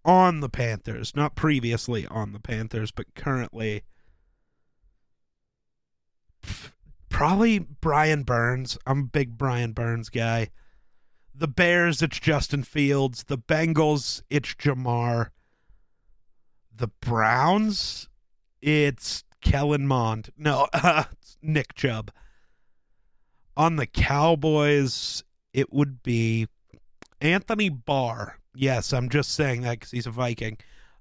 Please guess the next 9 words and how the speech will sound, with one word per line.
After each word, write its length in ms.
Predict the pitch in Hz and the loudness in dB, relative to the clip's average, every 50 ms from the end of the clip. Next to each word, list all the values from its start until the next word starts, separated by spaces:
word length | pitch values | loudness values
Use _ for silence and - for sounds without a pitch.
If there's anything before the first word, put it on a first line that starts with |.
| - _ _ _ - | -20 _ _ _ -2
Or 100 | 165 165 | 0 0
was. 460 | - 143 156 143 127 120 110 - - - - - - - - - _ _ _ _ _ _ - - | 0 0 0 0 0 -2 -4 -8 -12 -16 -18 -20 -20 -20 -20 -20 _ _ _ _ _ _ -20 -20
The 100 | - - - _ _ _ - _ | -20 -20 -20 _ _ _ -20 _
favorite 400 | _ - - 185 208 190 208 175 | _ 2 4 4 4 4 2 2
player 240 | - 196 196 185 175 170 | 2 4 4 6 6 4
on 120 | 160 156 | 4 2
the 60 | 160 | 0
Broncos 1040 | 135 - - 156 147 143 143 143 143 143 - 156 143 135 135 135 135 123 - - - | -2 0 0 2 4 4 4 4 2 2 2 2 2 2 2 2 0 0 -2 -4 -2
would 220 | 127 131 120 | -2 -2 -2